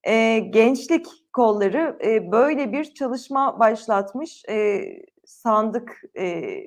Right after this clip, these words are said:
seçim sandığı görünümündeki kutuları, e, sanırım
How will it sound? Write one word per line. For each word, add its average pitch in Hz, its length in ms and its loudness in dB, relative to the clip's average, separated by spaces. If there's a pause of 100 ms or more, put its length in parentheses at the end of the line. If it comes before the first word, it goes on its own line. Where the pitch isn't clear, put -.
(160)
seçim 202 360 -10
sandığı 180 720 -6
görünümündeki 180 920 -6
kutuları, 196 680 -6 (500)
e, 185 420 -4
sanırım 240 600 -2